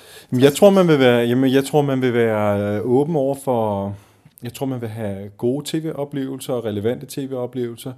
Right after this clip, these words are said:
Speaker 1: Man kan jo håbe, at når man bliver over halvtreds, så vil man gerne have endnu mere substans, øh, ind imellem. Øh, og det, det er så noget, vi ser, så kan give på T V tos hovedkanal.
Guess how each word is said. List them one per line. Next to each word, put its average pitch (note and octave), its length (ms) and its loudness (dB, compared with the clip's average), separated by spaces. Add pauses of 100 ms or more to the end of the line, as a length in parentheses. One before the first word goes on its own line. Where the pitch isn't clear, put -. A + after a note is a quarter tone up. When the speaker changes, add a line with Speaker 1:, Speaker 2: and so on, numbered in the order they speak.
(360)
Speaker 1:
Man A#2 140 -4
kan A#2 120 -4
jo A2 60 -2
håbe, C3 380 -2
at - 120 -12
når A#2 60 -4
man G#2+ 200 -6
bliver A2+ 160 -2
over A#2 180 0
halvtreds, A2 340 -6
så - 140 -10
vil A#2 140 -6
man G#2 120 -6
gerne G2+ 280 -10
have A2+ 180 -12
endnu C3 180 -2
mere A#2+ 160 -2
substans, - 840 -10 (100)
øh, A2 600 -4
ind B2+ 100 -8
imellem. B2 420 -8 (560)
Øh, A2 300 -8
og A2 160 -14
det, B2 120 -2 (100)
det C3+ 60 -4
er B2+ 60 -4
så C#3 100 -6
noget, A2+ 200 2
vi A2+ 60 -6
ser, A2+ 280 -6
så - 160 -10
kan A2 140 -14
give G#2 180 -16
på G#2+ 100 -20
T - 100 -18
V G#2 60 -12
tos G#2+ 200 -18
hovedkanal. D#3+ 400 -8